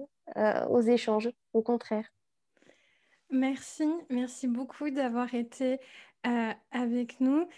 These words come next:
Speaker 2: Je vous rappelle que, euh, le calendrier de, des Platypus est toujours en vente et que tous les bénéfices sont reversés à la F A O et qu'avoir un calendrier pour se planifier,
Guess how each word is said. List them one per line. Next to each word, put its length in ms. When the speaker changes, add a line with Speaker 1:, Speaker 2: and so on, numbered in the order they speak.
Speaker 2:
Je 200
vous 100
rappelle 560
que, 460
euh, 200
le 80
calendrier 680
de, 340
des 140
Platypus 640
est 100
toujours 220
en 100
vente 240
et 80
que 60
tous 100
les 100
bénéfices 540
sont 240
reversés 480
à 100
la 220
F 100
A 120
O 180
et 80
qu'avoir 520
un 100
calendrier 560
pour 160
se 120
planifier, 500